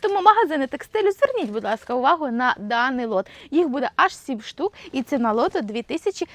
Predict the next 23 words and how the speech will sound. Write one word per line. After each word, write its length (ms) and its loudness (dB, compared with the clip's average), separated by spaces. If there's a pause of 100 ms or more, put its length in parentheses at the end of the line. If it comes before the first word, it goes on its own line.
(120)
двісті 300 0
сорок 300 0
гривень. 300 -4
Дивіться, 260 -2
як 100 -6
вони 160 -2
класно 400 2
виглядають. 920 2 (240)
Вони 240 -2 (220)
м'якенькі, 500 0
пухкве-, 400 -2 (140)
пухкенькі. 540 0 (200)
Ось 140 0
цей 260 2
варіант, 400 4
він 160 -2
взагалі 360 0
йде 180 -2
з 40 -16
такою 320 -2
мембранною 640 4
дихаючою 640 -4
тканинкою. 1400 2